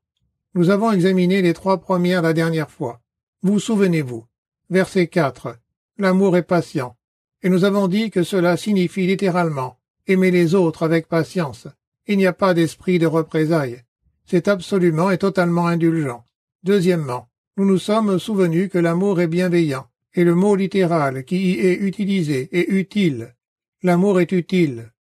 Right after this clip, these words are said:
En d'autres termes, l'amour s'utilise pour aider les autres. C'est bienveillant. Troisièmement, nous avons appris que l'amour n'envie pas. L'envie, disions-nous, c'est deux choses, superficiellement.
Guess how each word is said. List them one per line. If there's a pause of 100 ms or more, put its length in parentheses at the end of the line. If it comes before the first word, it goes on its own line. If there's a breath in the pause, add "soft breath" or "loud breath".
(420)
En
d'autres
termes, (460)
l'amour
s'utilise
pour
aider
les
autres. (240)
C'est
bienveillant. (580)
Troisièmement, (300)
nous
avons
appris
que
l'amour
n'envie
pas. (560)
L'envie,
disions-nous, (200)
c'est
deux
choses, (260)
superficiellement.